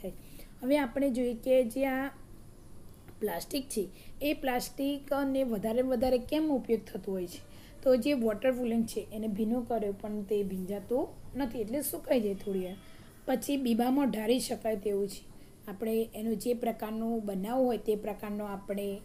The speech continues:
liquid ફોર્મમાં કરીને બનાવી શકીએ છીએ, એટલે બીબામાં ઢાળી શકાય છે. અને જે આ ગુણધર્મના કારણે જે રસાયણના, રસાયણ જો સંચય કરવો હોય તો તેની માટે પણ ઉપયોગ થાય છે, ટેક્સટાઇલની અંદર ઉપયોગ થાય છે, મકાન બાંધકામની અંદર ઉપયોગ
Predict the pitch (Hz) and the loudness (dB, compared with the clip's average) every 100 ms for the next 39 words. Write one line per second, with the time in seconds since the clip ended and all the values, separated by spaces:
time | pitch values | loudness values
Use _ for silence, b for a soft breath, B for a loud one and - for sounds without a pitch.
0 | 185 185 185 233 208 - 214 214 185 208 | -4 -4 -2 0 0 0 -4 -4 -2 0
1 | 208 208 196 170 185 208 208 208 202 - | 0 0 -2 -2 -4 -2 -2 -2 -4 -2
2 | 196 196 190 196 208 254 - - 220 226 | -2 0 0 0 2 0 -2 -2 2 4
3 | 254 247 208 190 180 - - - B B | 2 0 -4 -4 -6 -8 -12 -14 B B
4 | B B B B - 220 233 190 214 240 | B B B B 0 4 4 4 6 6
5 | - 214 196 196 208 220 220 240 254 269 | 6 -2 0 2 4 6 6 6 6 4
6 | 277 240 185 202 214 214 - - B B | 2 0 -2 -2 0 0 -2 -10 B B
7 | 202 196 233 233 247 254 208 208 208 240 | 0 4 8 8 6 2 -2 -2 0 0
8 | 240 233 233 240 - 196 196 190 226 226 | 2 2 0 -2 -6 -4 -2 0 2 4
9 | 220 220 - 202 190 214 208 196 190 196 | 4 2 0 -2 0 -2 -2 -2 0 -2
10 | 196 196 196 196 208 208 202 214 202 214 | -2 0 2 2 0 -2 -2 -2 -2 -2
11 | 214 214 202 - 196 214 202 196 190 - | -2 -2 -4 -4 -2 -2 -2 -4 -6 -6
12 | - 214 220 220 214 214 202 208 - 196 | -4 0 2 2 2 0 0 -4 -2 -4
13 | 190 208 196 190 190 226 233 226 202 - | 0 0 2 0 -2 -2 2 2 0 0
14 | 220 233 233 214 214 202 208 | 6 6 6 4 2 2 0